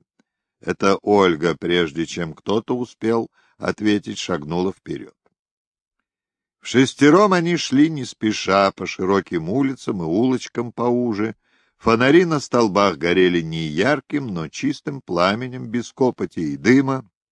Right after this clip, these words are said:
и было довольно светло. То там, то здесь слышались песни, и грустные тоже, но сравнение все равно оказалось не в пользу настороженно угрюмых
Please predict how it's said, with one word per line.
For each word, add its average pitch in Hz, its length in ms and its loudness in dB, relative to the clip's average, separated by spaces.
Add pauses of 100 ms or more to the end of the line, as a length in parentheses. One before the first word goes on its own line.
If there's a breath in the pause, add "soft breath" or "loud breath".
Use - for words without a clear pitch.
(920)
и 82 140 0
было 98 320 4
довольно 127 500 4
светло. - 680 -6 (840)
То 104 160 2
там, 147 320 2
то 127 200 2
здесь 107 420 2
слышались 117 720 -6
песни, 101 640 0
и 80 100 -6
грустные 117 640 -4
тоже, 98 460 -4
но 85 320 -2 (340)
сравнение 113 800 -2
все 92 220 -6
равно 82 400 -2
оказалось 80 680 -6
не 82 160 -10
в - 140 -16
пользу 120 500 -2
настороженно 92 840 -6
угрюмых 107 640 -2